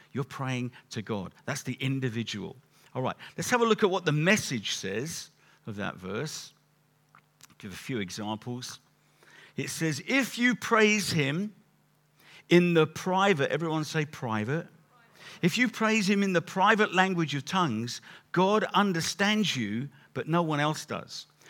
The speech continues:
For you are sharing, I love this, intimacies just between, you say it, you and him. That's amazing. I love, I'm, I'm doing it every single day now. Every single day,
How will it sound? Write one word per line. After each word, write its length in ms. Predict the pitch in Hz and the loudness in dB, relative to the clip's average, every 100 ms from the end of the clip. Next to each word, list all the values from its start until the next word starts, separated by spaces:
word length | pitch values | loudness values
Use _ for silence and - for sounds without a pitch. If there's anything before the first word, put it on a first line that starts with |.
| - | -20
For 180 | - 160 | 0 2
you 220 | 170 170 | 4 4
are 140 | 160 151 | 4 4
sharing, 500 | - 202 196 185 147 | 2 2 4 4 2
I 120 | 165 | -2
love 260 | 156 170 143 | 0 -2 -4
this, 340 | 127 110 - - - _ _ - | -8 -8 -10 -16 -20 _ _ 0
intimacies 920 | 233 240 - 190 180 175 185 180 156 | 2 4 6 6 6 2 0 0 -2
just 400 | - - 226 - | -2 0 0 -2
between, 680 | 202 190 - 196 196 196 180 - _ _ _ _ _ _ _ _ _ _ _ _ _ _ | -4 -4 -2 -2 0 -2 -4 -8 _ _ _ _ _ _ _ _ _ _ _ _ _ _
you 120 | 170 | 0
say 280 | - 165 104 | 2 2 2
it, 120 | - - _ _ _ _ _ _ _ | 0 -10 _ _ _ _ _ _ _
you 420 | 123 143 214 233 208 | -4 2 4 6 6
and 120 | 175 | 6
him. 460 | 160 202 156 90 - _ _ _ _ _ _ _ _ | 6 4 2 -2 -14 _ _ _ _ _ _ _ _
That's 200 | 170 185 | -8 -4
amazing. 600 | 185 180 185 175 147 92 - _ _ _ _ | -2 -2 -2 -2 -2 -4 -12 _ _ _ _
I 160 | 151 180 | -2 0
love, 280 | 180 160 - | 0 0 0
I'm, 140 | 151 | 0
I'm 220 | 147 156 147 | 0 -2 0
doing 260 | 180 170 | 0 0
it 120 | 165 - - | -4 -6 -2
every 400 | 202 170 170 185 | -2 -2 -2 -2
single 420 | - 190 180 160 | -2 -4 -4 -2
day 260 | 165 170 165 | 0 0 0
now. 220 | 123 - 185 | -4 -4 -2
Every 360 | 214 185 196 | -2 -2 -4
single 380 | 165 190 180 175 | -4 -6 -6 -4
day, 400 | 156 131 113 | -2 0 -2